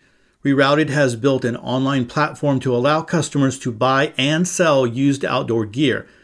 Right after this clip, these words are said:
Customers can create their own outdoor adventure by purchasing and using quality gear that is already in their price range.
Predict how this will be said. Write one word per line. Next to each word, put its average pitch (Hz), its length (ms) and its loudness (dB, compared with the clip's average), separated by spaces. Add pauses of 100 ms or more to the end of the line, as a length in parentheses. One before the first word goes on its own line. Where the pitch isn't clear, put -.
(340)
Customers 196 480 0
can 190 180 0
create 147 320 2
their 147 160 0
own 123 200 0
outdoor 131 360 2
adventure 139 480 0
by 117 140 2
purchasing 170 680 0 (320)
and 135 140 2
using 127 300 2
quality 143 360 0
gear 127 280 2
that 117 160 4
is 113 100 -2
already 151 500 4
in 123 100 -4
their 120 100 0
price 117 340 -4
range. 107 320 -12